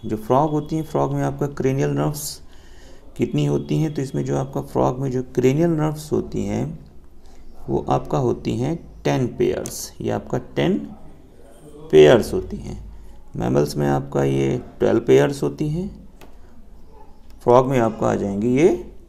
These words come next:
टेन pairs। अब बात करते हैं नेक्स्ट क्वेश्चन की। नेक्स्ट क्वेश्चन है आपका, the thin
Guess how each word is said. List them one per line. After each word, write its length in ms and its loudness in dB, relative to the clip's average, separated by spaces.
टेन 280 2
pairs। 540 -4
अब 40 -2
बात 320 4
करते 240 2
हैं 80 2
नेक्स्ट 280 -2
क्वेश्चन 320 0
की। 320 -6
नेक्स्ट 320 -2
क्वेश्चन 340 0
है 120 -2
आपका, 560 -4
the 200 8
thin 540 2